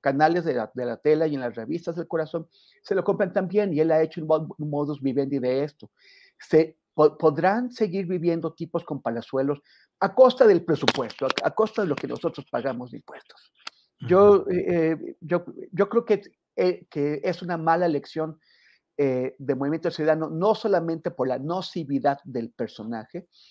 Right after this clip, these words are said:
Speaker 1: sino también porque puede traerles consecuencias a ellos, en términos de votos, en términos de des-, de desprestigio.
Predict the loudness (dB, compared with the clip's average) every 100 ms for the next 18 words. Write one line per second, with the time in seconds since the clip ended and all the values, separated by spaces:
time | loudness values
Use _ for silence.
0 | _ -10 -6 -4 -2 -2 -2 -2 -4 -4
1 | -2 4 6 6 2 -4 -2 -2 -2 -6
2 | -8 -10 -10 -10 -8 -8 -8 -12 -10 -8
3 | -6 -8 -16 -20 _ _ _ _ -2 0
4 | 6 6 6 2 -2 -4 -6 -12 -4 -2
5 | 0 -2 -4 -8 -4 -2 -2 -2 -4 -4
6 | -6 -8 -8 -8 -8 -8 -8 -6 -6 -6
7 | -12